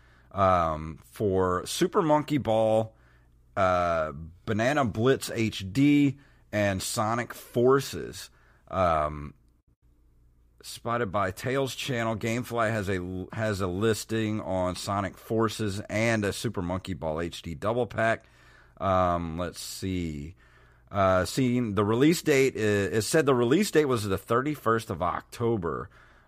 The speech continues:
Um, Gamefly has a relatively good track record when it comes to Nintendo Switch listings. It revealed Titan Quest and Mutant Year Zero, uh, were both on their way to the system ahead of any official announcements.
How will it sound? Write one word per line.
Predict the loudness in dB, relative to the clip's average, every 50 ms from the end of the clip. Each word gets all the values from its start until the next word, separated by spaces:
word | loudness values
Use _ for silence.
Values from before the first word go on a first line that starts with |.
| _ -2
Um, | 2 2 4 4 2 2 -2 -4 -8 -10 -14 -18 _ _ _ _ _ _ _ _ _ _ _ _ _ _ _ _ _ _ _ _ _ _ _ _
Gamefly | -2 0 0 0 0 0 0 2 2 2 2
has | 2 0 0 0 0 0
a | -2 0
relatively | 0 2 2 4 2 2 0 0 -4 -4 -2 -4 -4
good | -4 -4 -4 -4 -4
track | -6 -6 -2 2 2 2 2 0 0
record | -2 -4 -4 -4 -8 -8 -8
when | -8 -10
it | -10 -8
comes | -8 -8 -8 -8
to | -8 -8
Nintendo | -8 -6 -6 -6 -4 -4 -4 -6
Switch | -6 -8 -8 -10 -8 -8
listings. | -6 -6 -6 -6 -6 -8 -8 -8 -8 -6
It | -6
revealed | -6 -4 -4 -4 -2 -2 -2 -4 -4
Titan | -4 -4 -2 -2 -2 -4 -6 -6
Quest | -2 0 0 0 0 -2 -6 -8
and | -8 -6 -2 0 2
Mutant | 2 2 2 0 -2 -4 -2
Year | -2 -2 -2 -2
Zero, | -4 -4 -2 0 2 4 4 4 4 2 2 0 -2 -4 -6 -10 -16 -20 -20 -20 -20 -20 -18 -4 0
uh, | 2 4 4
were | 4 2 0
both | 2 2 2 2 0
on | 0 -2 0
their | 0 0 0
way | 0 0 0 0 0 -2
to | -2 -2 -2 0 0 0 -2 -4 -6
the | -8 -8
system | -6 -6 -6 -8 -8 -8 -8 -8 -6
ahead | -4 -4 -4 -4
of | -4 -6 -8 -8
any | -6 -4 -2 0 0 -2
official | -2 -4 -4 -6 -6 -6 -6 -8 -8 -8
announcements. | -4 -2 0 0 0 -2 -4 -6 -12 -14 -14 -14 -16 -18 -20